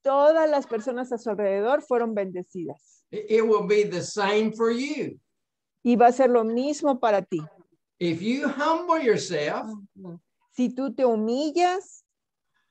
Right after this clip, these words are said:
Speaker 2: and humbling yourself involves being thankful to God,
Speaker 1: y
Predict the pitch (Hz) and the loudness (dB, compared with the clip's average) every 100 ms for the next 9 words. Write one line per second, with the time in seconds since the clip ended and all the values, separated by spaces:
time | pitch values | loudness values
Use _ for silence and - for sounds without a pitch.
0 | _ _ _ _ _ _ _ - - 165 | _ _ _ _ _ _ _ -20 -10 -6
1 | 165 156 131 254 330 359 320 285 240 214 | -4 -4 -2 0 0 0 -2 -2 0 0
2 | 208 214 214 214 196 180 196 190 170 156 | 0 0 0 -2 -6 -4 -4 -2 -4 -6
3 | 160 196 196 180 131 190 202 226 - 233 | -6 -6 -4 -6 -6 -4 -4 -4 -2 -2
4 | 240 208 185 170 208 233 - _ _ _ | -2 -2 -2 -2 -4 -10 -14 _ _ _
5 | _ _ _ _ _ _ _ _ _ _ | _ _ _ _ _ _ _ _ _ _
6 | _ _ 254 254 254 247 - | _ _ -6 -4 -2 -4 -6